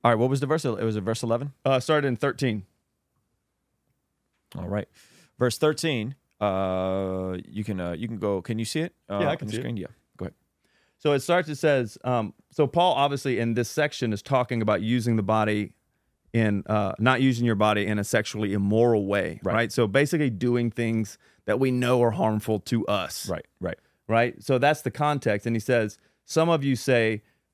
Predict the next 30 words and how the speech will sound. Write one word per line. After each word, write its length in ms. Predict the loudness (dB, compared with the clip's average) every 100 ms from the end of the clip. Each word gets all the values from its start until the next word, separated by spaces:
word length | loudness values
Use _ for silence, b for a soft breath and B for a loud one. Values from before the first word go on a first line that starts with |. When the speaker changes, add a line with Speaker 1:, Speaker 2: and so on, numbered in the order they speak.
| _ _
Speaker 2:
you 140 | 0 2
know, 180 | 2 0
quote, 380 | 2 4 2
'Food 420 | -2 2 4 4 2
was 240 | 0 0 2
made 260 | 0 0
for 100 | -2
the 100 | -4
stomach 480 | -2 0 2 0 -2
and 120 | -4 -2
stomach 320 | 0 0 -2
for 120 | -10
food.' 480 | -6 0 2 2 0
Speaker 1:
Mm-hmm. 120 | -2 -8 -6
Speaker 2:
This 240 | -4 -2
is 140 | -4 -4
true, 400 | -2 0 0 -2
Speaker 1:
Mm-hmm. 200 | -6 -8 -10 -2
Speaker 2:
though 180 | 0 0
someday 560 | 2 2 4 2 2
God 320 | 2 2 2 0
will 360 | 0 2 2
do 220 | 0 0 2
away 240 | 2 0
with 180 | -2 0
both 260 | 2 2 0
of 120 | -4
them. 220 | -8 -8 -10
Speaker 1:
Mm-hmm. 100 | 0
Speaker 2:
But 400 | 4 4 0